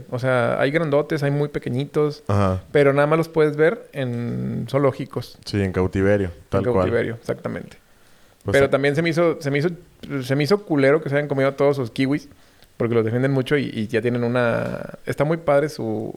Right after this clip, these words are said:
Speaker 1: su defensa contra ellos o
Speaker 2: Ajá.
Speaker 1: su cautiverio. Porque viven súper chingón. No, no sabría decirte de si a los kiwis les gusta,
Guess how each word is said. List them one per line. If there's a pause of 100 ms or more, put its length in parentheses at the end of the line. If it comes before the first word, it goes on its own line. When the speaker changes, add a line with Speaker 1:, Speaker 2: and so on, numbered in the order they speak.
Speaker 1:
su
defensa
contra
ellos
o
Speaker 2:
Ajá.
Speaker 1:
su
cautiverio. (480)
Porque
viven
súper
chingón. (360)
No,
no
sabría
decirte
de
si
a
los (240)
kiwis
les
gusta,